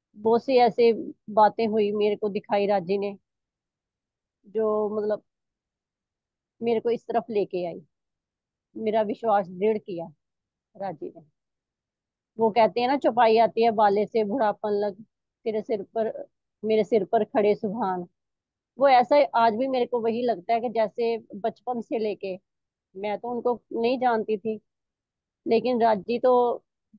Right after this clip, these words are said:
पल पल मेरे मल-, उनका वरद हस्त मेरे सर के ऊपर ही था।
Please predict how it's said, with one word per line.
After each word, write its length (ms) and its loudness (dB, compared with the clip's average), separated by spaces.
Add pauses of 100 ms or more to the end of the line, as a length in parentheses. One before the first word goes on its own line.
पल 140 2
पल 200 -2
मेरे 400 0
मल-, 260 -8 (460)
उनका 260 -2
वरद 380 0
हस्त 160 -4
मेरे 240 -4
सर 180 -8
के 140 -4
ऊपर 260 -4
ही 140 -2
था। 340 -14